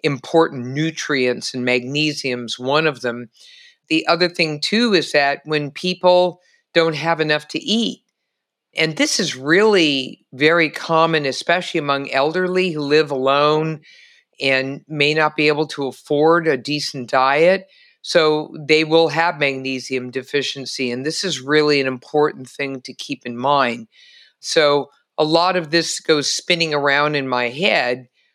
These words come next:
you gotta say, "What's going on there?" Well, let's park that for a minute. So now we know that magnesium is involved in no less than six hundred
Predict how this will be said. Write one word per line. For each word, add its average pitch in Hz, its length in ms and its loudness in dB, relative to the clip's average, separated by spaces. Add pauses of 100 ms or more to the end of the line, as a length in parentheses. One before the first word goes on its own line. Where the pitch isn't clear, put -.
(120)
you 139 140 -4
gotta 147 340 0
say, 143 540 0 (140)
"What's 139 280 -2
going 143 280 2
on 135 220 0
there?" 156 400 0 (580)
Well, 196 340 2 (320)
let's 165 440 0
park 170 420 0
that 156 280 0
for 139 140 0
a 127 60 0
minute. 131 340 -2
So 143 420 2 (240)
now 165 240 2
we 175 160 0
know 147 500 2
that 143 160 0
magnesium 151 640 -2
is 143 120 -8
involved 143 560 2
in 135 280 -4
no 147 240 0
less 143 280 0
than 135 120 -10
six - 280 -8
hundred 139 480 -2